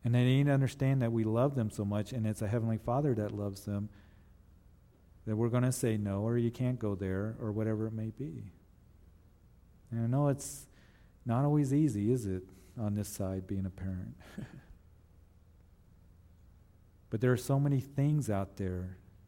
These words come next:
that are such a distraction to them and to us, and pulls them away, and weights, you know, and all these other things, that it's unreal, and it's gonna get worse, I think.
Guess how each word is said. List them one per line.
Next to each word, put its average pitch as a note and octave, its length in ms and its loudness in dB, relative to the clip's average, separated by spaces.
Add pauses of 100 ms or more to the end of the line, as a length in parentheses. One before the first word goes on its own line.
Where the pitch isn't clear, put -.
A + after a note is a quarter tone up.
(1500)
that A#2 180 4
are A2 80 2
such B2+ 280 0
a B2 60 0
distraction C#3 920 -2
to C#3+ 160 -4
them C#3 320 0
and F#2 140 -2
to G2 240 -4
us, C#3 500 -2
and G2 180 -6
pulls A2 300 -4
them G2 160 -4
away, B2+ 640 0
and F#2 280 -8
weights, C3+ 680 -2 (760)
you A#2 120 2
know, A#2+ 480 4
and G2+ 160 -2
all A2+ 220 0
these B2+ 240 0
other B2 220 2
things, F#2 480 -6
that G2+ 140 -2
it's - 180 -6
unreal, G#2+ 680 -2
and G2+ 100 -2
it's G2+ 120 -6
gonna G#2+ 220 -2
get G2+ 180 -4
worse, D3 320 -6
I F#2 80 -8
think. F#2 300 -12